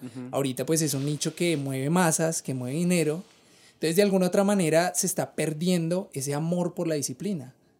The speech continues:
Speaker 2: ¿sí?
Speaker 1: Ok.
Speaker 2: Se está desenfocando más todo el tema económico, pero la generación antigua era la de amor al deporte. Y
Speaker 1: Ok.
Speaker 2: ahorita esa es la generación de los parapentistas ahorita.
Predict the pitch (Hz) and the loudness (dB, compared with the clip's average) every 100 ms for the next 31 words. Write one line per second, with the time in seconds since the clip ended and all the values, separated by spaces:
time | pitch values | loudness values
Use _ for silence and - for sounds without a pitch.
0 | _ 120 117 - 139 247 - _ _ _ | _ -16 -10 -4 -2 -4 -8 _ _ _
1 | - 143 - 131 127 131 151 160 180 180 | -6 -4 0 0 0 0 2 2 2 0
2 | 196 160 156 170 175 175 - 170 170 185 | -2 -2 -2 0 0 -2 -2 -2 0 0
3 | 196 196 190 160 160 165 269 311 _ _ | 0 0 -2 0 -2 -4 -8 -10 _ _
4 | _ _ - 165 143 135 147 147 135 127 | _ _ -2 2 2 0 -2 -4 -4 -4
5 | 139 151 202 196 208 139 123 127 147 143 | -6 -2 2 4 4 2 -4 -6 -6 -6
6 | - - 117 143 240 160 131 120 120 - | -8 -14 -10 -6 -2 -2 -4 -8 -12 -14
7 | - _ - 113 156 165 175 185 180 175 | -20 _ -14 0 2 2 2 0 2 -2
8 | 165 190 - - 160 156 160 151 - 143 | -4 -10 -16 -6 -4 -2 -2 -4 -6 -8
9 | 131 135 135 135 131 147 131 - 135 143 | -6 -6 -6 -8 -8 -10 -10 -8 -8 -6
10 | 127 - | -8 -12